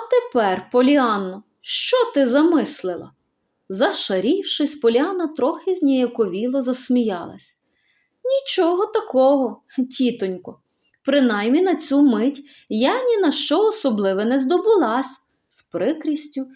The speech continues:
зізналась вона. «До того ж, це наразі таємниця, тому я більше нічого не казатиму».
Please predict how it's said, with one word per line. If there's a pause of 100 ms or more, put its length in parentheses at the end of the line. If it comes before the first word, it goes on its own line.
(220)
зізналась
вона. (560)
«До
того
ж, (280)
це
наразі
таємниця, (120)
тому
я
більше
нічого
не
казатиму».